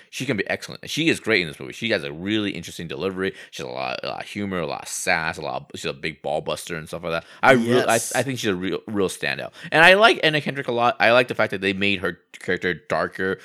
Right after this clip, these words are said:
Speaker 1: and more, uh, uh,
Speaker 2: Towards the end, yeah.
Speaker 1: yeah, and stuff. Then the
Speaker 2: Oh, yeah. I mean, it's revealed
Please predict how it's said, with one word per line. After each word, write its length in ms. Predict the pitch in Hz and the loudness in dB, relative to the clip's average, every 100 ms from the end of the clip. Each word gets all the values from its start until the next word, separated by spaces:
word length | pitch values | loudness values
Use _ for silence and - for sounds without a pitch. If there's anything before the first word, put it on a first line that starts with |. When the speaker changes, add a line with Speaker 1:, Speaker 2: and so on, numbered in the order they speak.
| - - | -14 -10
Speaker 1:
and 140 | 87 | -8
more, 440 | 90 87 87 85 80 | -4 -2 -2 0 0
uh, 360 | 73 71 71 67 _ _ - | 0 -2 -4 -8 _ _ -10
uh, 380 | 85 71 64 67 | -6 -4 -2 4
Speaker 2:
Towards 200 | 180 147 | 4 4
the 100 | 139 | 4
end, 180 | 202 147 | 2 0
yeah. 120 | 196 | -2
Speaker 1:
yeah, 360 | 143 135 98 | 0 2 2
and 140 | 73 82 | 0 -4
stuff. 140 | 87 | -10
Then 260 | - 104 104 | -6 -6 -4
the 120 | 104 | 0
Speaker 2:
Oh, 140 | 147 180 | 4 6
yeah. 140 | 165 - - | 6 2 0
I 60 | 185 | 2
mean, 140 | 180 | 4
it's 160 | 151 143 | 2 2
revealed 560 | 143 120 127 107 90 | 2 2 0 0 -8